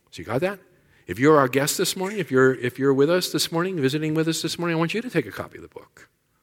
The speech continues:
Be blessed. Okay, you got it? What are you gonna do when you leave? All right, I'm gonna take a copy of the book. That's like the bare minimum. Come on now. What are you gonna do?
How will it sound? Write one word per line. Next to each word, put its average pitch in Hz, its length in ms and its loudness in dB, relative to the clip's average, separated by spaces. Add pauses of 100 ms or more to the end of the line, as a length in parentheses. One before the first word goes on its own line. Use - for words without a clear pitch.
(1900)
Be 95 80 -6
blessed. 135 500 -6 (1500)
Okay, 120 140 -4
you 131 80 -4
got 117 180 2
it? 185 100 0 (600)
What 92 100 -10
are 107 80 -2
you - 20 -2
gonna 147 160 2
do 156 140 4
when 151 140 2
you 135 80 4
leave? 113 400 -2 (2500)
All 85 60 -4
right, 107 60 4
I'm - 20 2
gonna 135 80 2
take 156 220 2
a 143 60 0
copy 127 200 2
of 120 40 2
the 120 40 -4
book. 95 140 -10
That's 113 260 -2
like 117 140 -2
the 98 80 -4
bare 110 260 0
minimum. 101 420 -6 (640)
Come 127 100 2
on 160 140 6
now. 92 180 -4 (540)
What 98 80 -4
are - 20 2
you 120 60 4
gonna 151 160 2
do? 165 260 6